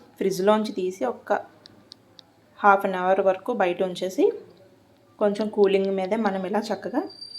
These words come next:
మిక్సీ పట్టుకుంటే వెన్న అయితే వన్ మినిట్ లోపు అయితే మనకి చక్కగా వచ్చేస్తుందండి, ఓకేనా?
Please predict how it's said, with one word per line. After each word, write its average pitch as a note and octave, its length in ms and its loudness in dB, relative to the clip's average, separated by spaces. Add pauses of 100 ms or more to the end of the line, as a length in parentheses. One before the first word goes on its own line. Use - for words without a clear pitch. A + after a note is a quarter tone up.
మిక్సీ - 220 -6
పట్టుకుంటే F#3 500 -6
వెన్న F#3 240 -4
అయితే F3+ 180 -6
వన్ F#3 180 -6
మినిట్ E3+ 240 -12
లోపు E3+ 180 -6
అయితే E3 140 -8
మనకి G3+ 240 -8
చక్కగా - 380 -8
వచ్చేస్తుందండి, D#3 800 -8 (240)
ఓకేనా? B3 320 -2